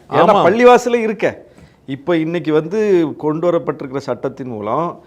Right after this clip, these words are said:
Speaker 1: அரசு எடுத்துக்கொள்ளும் இந்த நிலங்களை அப்படின்னு சொல்லக்கூடிய நிலங்கள்ல நிறைய பள்ளிவாசல் தர்காக்கள் இருக்கு.
Speaker 2: அரசு எடுத்துக்கொள்ளும் எங்க சொல்லப்பட்டிருக்கு?
Speaker 1: வேற என்ன இருக்கு அதுல?
Speaker 2: இல்ல, நீங்க, எனக்கு
Speaker 1: வக்ஃப்,
Speaker 2: தெரியாது.
Speaker 1: வக்ஃப் by யூசேஜ்ன்னு இருக்கு.
Speaker 2: ம்.
Speaker 1: அதை வந்து இனி என்னவா எடுத்துக்குவாங்க?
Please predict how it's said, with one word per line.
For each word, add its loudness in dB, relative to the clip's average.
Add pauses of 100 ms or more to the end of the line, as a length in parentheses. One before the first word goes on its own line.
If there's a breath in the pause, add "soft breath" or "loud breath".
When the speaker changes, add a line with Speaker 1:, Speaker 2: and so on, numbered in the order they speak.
(260 soft breath)
Speaker 1:
அரசு -2
எடுத்துக்கொள்ளும் -2
இந்த -8
நிலங்களை -4
அப்படின்னு -4
சொல்லக்கூடிய -6
நிலங்கள்ல -6
நிறைய -2
பள்ளிவாசல் 2
தர்காக்கள் 0
இருக்கு. -8
Speaker 2:
அரசு 4
எடுத்துக்கொள்ளும் -2
எங்க -4
சொல்லப்பட்டிருக்கு? -8 (120)
Speaker 1:
வேற 2
என்ன -2
இருக்கு -4
அதுல? -2
Speaker 2:
இல்ல, 2
நீங்க, 2
எனக்கு 4
Speaker 1:
வக்ஃப், 4
Speaker 2:
தெரியாது. 0
Speaker 1:
வக்ஃப் -10
by 2
யூசேஜ்ன்னு -4
இருக்கு. -6
Speaker 2:
ம். -6 (260 soft breath)
Speaker 1:
அதை 4
வந்து 0
இனி -4
என்னவா -2
எடுத்துக்குவாங்க? -2